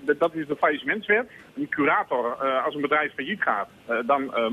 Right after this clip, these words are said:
wijst de rechtbank een curator aan. Een curator heeft maar één taak. Dat is ervoor te zorgen dat er zoveel mogelijk geld in het laadje van het faillissement komt. Dus, ehm, eh, iemand die zelf een bedrijf failliet laat gaan, die weet exact wat er speelt binnen zo'n bedrijf. Die doet vaak een bod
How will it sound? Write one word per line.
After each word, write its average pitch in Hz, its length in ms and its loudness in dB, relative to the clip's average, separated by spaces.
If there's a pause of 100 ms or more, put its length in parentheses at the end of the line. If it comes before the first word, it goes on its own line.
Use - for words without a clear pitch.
(180)
wijst 143 200 2
de 131 60 -4
rechtbank 143 320 0
een 113 80 -10
curator 143 480 0
aan. 226 280 -2
Een 139 80 -10
curator 143 380 2
heeft 131 120 -2
maar 127 140 -2
één 185 240 -2
taak. 151 280 2 (220)
Dat 147 120 -10
is 131 140 -18
ervoor 135 200 -10
te 127 80 -12
zorgen 170 200 2
dat 160 100 -2
er - 80 -18
zoveel 180 280 0
mogelijk 156 300 -2
geld 170 240 2
in 147 100 -8
het 135 100 -4
laadje 143 360 -2
van 143 100 -6
het 139 120 -6
faillissement 123 440 -2 (100)
komt. 104 180 -10 (760)
Dus, 143 340 2
ehm, 127 320 2 (100)
eh, 117 380 2
iemand 160 220 4
die 139 180 -2
zelf 180 220 2
een 151 80 -10
bedrijf 143 320 -2
failliet 131 300 -4
laat 196 200 2
gaan, 190 340 -2 (440)
die 120 120 -6
weet 175 300 2
exact - 360 -2
wat 131 140 -4
er - 60 -16
speelt 180 260 0
binnen 190 200 0
zo'n 175 180 0
bedrijf. 160 340 0
Die 180 140 -4
doet 170 180 -2
vaak 151 220 2
een 117 100 -10
bod 170 200 0